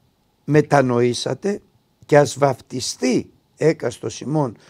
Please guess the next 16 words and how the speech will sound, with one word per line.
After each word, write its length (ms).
στο 260
όνομα 340
του 100
Ιησού 260
Χριστού 400
εις 180
άφεση 400
αμαρτιών 640
και 120
θέλετε 400
λάβει 500
τη 160
δωρεάν 500
του 120
Αγίου 340
Πνεύματος, 600